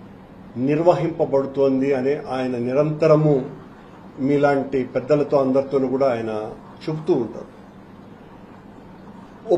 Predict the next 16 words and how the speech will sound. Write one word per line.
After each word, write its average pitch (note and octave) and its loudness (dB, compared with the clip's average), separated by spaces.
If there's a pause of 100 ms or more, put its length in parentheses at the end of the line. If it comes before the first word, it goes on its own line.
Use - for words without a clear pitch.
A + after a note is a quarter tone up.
పన్నెండు G3+ 10
పదమూడు F3+ 10
రోజుల A#3 10 (100)
క్రితం F#3 6 (3000)
గౌరవనీయ F3+ 8 (1500)
అడిషనల్ E3 6 (220)
ఈఓ F3 8 (420)
వెంకయ్య D#3+ 2 (120)
చౌదరి C#3+ 2
గారి C3 2 (1040)
తండ్రి D#3+ 4
గారైన D3 6 (240)
చలమయ్య D3+ 2
గారు C3+ 2 (640)
పరమపదించటం C#3 0 (100)
జరిగింది. - -14